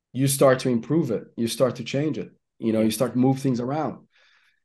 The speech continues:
And then you start to realize that there are things that we do that are not smart. <laughs> And it's been there for twenty years because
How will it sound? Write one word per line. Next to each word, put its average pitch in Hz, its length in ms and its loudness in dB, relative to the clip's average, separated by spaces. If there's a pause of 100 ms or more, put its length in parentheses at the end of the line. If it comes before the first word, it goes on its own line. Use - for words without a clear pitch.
(180)
And 127 200 6
then 143 80 8
you 147 80 8
start 139 280 4
to 139 100 -4
realize 143 500 4
that 117 160 2
there 131 100 2
are 131 40 0
things 180 320 0
that 165 120 2
we 127 120 -2
do 165 400 2
that 123 280 -2
are 147 180 -6
not 170 500 -4 (320)
smart. 202 680 2
<laughs> - 60 -8 (1500)
And 170 100 4
it's 180 140 0
been 226 160 6
there 226 160 8
for 208 160 4
twenty 220 380 0
years 262 440 -2 (720)
because 190 640 2